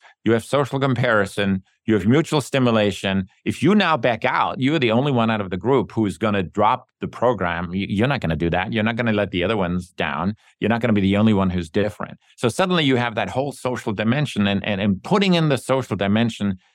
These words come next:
having these community of, of landholders who get together for a week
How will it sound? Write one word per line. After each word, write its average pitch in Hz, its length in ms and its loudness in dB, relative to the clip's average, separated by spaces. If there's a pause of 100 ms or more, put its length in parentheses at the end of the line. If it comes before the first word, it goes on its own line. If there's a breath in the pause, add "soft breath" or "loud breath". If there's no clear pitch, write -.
(100)
having 117 300 4
these 104 340 2
community 113 580 4
of, 95 220 2
of 87 180 -4
landholders 104 680 0
who 104 100 -6
get 107 220 -4
together 117 320 0
for 101 180 0
a 92 60 2
week 117 300 -2